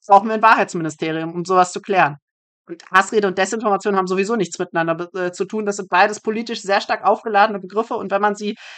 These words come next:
im Sinne des Wortes verstünde, dann wären sie an sich sowieso nicht sonderlich schlimm. Also Desinformationen, wie gesagt, da muss man halt im freien Diskurs klären, welche Informationen sind richtig, welche falsch.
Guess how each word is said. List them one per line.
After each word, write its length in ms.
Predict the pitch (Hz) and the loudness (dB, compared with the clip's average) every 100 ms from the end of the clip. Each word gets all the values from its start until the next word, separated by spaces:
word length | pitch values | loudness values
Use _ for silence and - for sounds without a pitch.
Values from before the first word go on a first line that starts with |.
| - _ | -20 _
im 140 | 196 202 | -6 -2
Sinne 240 | 262 262 | 0 0
des 180 | 208 196 | -2 0
Wortes 380 | 226 302 240 - | 0 0 -4 -6
verstünde, 580 | 196 - 214 240 247 | -6 -2 -2 -2 -2
dann 180 | 233 214 | -2 0
wären 240 | 208 220 226 | 2 0 0
sie 120 | 226 | -4
an 120 | 208 | -4
sich 160 | 220 - | -4 -6
sowieso 320 | 202 208 208 | -4 0 0
nicht 320 | 180 - - | -2 -6 -16
sonderlich 560 | 175 185 185 175 185 175 | -2 0 2 0 -4 -6
schlimm. 260 | - 196 165 | 0 0 0
Also 180 | 156 | -4
Desinformationen, 840 | 170 196 240 220 208 208 220 208 196 | 0 0 0 0 2 2 2 0 -2
wie 80 | |
gesagt, 320 | 185 185 214 214 | 0 2 2 0
da 60 | |
muss 140 | 185 240 | -4 -2
man 140 | 185 | 0
halt 120 | 190 | -2
im 80 | 202 | -6
freien 280 | - 185 185 | 2 2 2
Diskurs 340 | 185 196 180 | -2 -8 -10
klären, 420 | - 202 208 214 208 | -4 2 2 2 -6
welche 320 | 202 190 190 | -6 -6 -6
Informationen 580 | 202 196 190 180 196 190 | -10 -8 -6 -4 -6 -8
sind 160 | 180 180 | -8 -6
richtig, 300 | 202 208 202 | -6 -8 -10
welche 240 | 175 180 | -8 -6
falsch. 460 | - 202 254 - | 0 0 0 -6